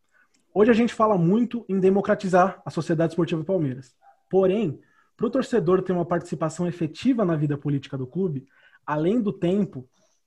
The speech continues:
três anos pra poder votar e cinco anos pra poder ser votado, é necessário desembolsar um bom valor, né, que são seis mil de inscrição, mais cento e sessenta e sete reais por mês.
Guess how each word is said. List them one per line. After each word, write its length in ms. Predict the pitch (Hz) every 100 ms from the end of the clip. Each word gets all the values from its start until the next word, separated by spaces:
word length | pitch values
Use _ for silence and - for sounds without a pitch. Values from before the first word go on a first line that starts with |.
| -
três 320 | 165 180 151
anos 200 | 160 151
pra 140 | 151
poder 200 | 147 143
votar 320 | 135 135 131 131
e 40 |
cinco 340 | - 185 180
anos 160 | 160 151
pra 120 | 151
poder 260 | 147 143 160
ser 220 | - 175
votado, 600 | 151 147 156 156 185 208 - - -
é 100 | 143
necessário 540 | 160 165 185 185 185 185
desembolsar 640 | 170 202 180 190 - 185
um 120 | 202
bom 260 | 160 160 254
valor, 500 | 262 220 160 139 -
né, 180 | 135 165
que 100 | 185
são 100 | 160
seis 260 | 151 165 143
mil 140 | 156
de 80 | 147
inscrição, 580 | 143 160 160 160 180 226 - - -
mais 300 | 139 147 185
cento 220 | - 180 196
e 40 |
sessenta 420 | 196 185 185 185
e 60 | 175
sete 380 | 175 170 165 160
reais 320 | 165 151 151
por 200 | - 190
mês. 480 | 160 135 131 -